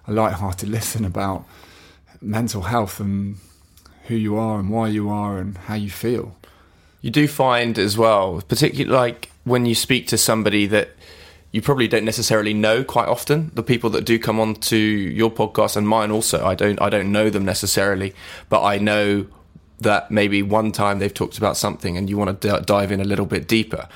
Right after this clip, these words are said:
Speaker 2: What's it like when they actually start to open up with you? 'Cause as you say, you like to have the face-to-face conversation, and then they start to express their vulnerabilities and really show the kind of the rawness of, of who they are and what they actually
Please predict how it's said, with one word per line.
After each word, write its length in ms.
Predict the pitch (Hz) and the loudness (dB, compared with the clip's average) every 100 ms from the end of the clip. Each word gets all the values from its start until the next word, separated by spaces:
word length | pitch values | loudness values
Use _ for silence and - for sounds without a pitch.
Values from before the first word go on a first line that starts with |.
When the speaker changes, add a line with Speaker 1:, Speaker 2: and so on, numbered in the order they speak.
| - - - - | -20 -20 -18 -2
Speaker 2:
What's 220 | 135 - | 0 4
it 120 | 160 | 4
like 300 | 143 135 107 | 4 4 2
when 120 | 110 | 0
they 100 | 107 | 2
actually 220 | 110 - 104 | 2 0 0
start 220 | 107 - | 0 0
to 100 | 101 | -2
open 220 | 101 104 | -2 0
up 140 | 98 | -2
with 120 | 92 - | -4 -12
you? 100 | 76 | -6
'Cause 160 | 101 | 0
as 140 | 117 107 | 2 2
you 80 | |
say, 180 | 104 98 | -2 0
you 120 | 95 | 0
like 180 | 101 92 | -2 -2
to 80 | - | -2
have 120 | 98 | -4
the 80 | - | -4
face-to-face 640 | - 104 95 - - 95 - | -2 0 0 -4 -2 0 -2
conversation, 680 | 101 95 92 101 98 - 101 | -4 -4 -2 -2 -2 -4 -4
and 100 | 95 | -4
then 120 | 95 | -4
they 120 | 92 | -4
start 300 | - 107 - | -2 -2 0
to 60 | 101 | -2
express 460 | - - 113 101 | -2 0 0 0
their 140 | - 98 | 0 2
vulnerabilities 880 | 104 101 101 110 98 - 101 98 - - - | 2 0 -2 -2 -2 -2 -4 -4 -10 -16 -8
and 160 | - 110 | 0 2
really 160 | 107 | 2
show 300 | 104 110 107 | 2 2 2
the 100 | 95 | -2
kind 220 | 95 101 | -4 -4
of 140 | 98 - | -4 -4
the 80 | 107 | -4
rawness 760 | 101 113 113 107 98 85 - | 2 4 4 2 0 -4 -6
of, 220 | - 95 - | -6 -4 -4
of 120 | 101 - | -6 0
who 160 | 110 | 2
they 200 | 104 101 | 2 -2
are 220 | 101 98 95 | -2 -2 -2
and 140 | 101 | -2
what 160 | 104 - | -4 -2
they 120 | 98 | -2
actually 520 | 101 - - 95 92 | -2 -4 -6 -6 -8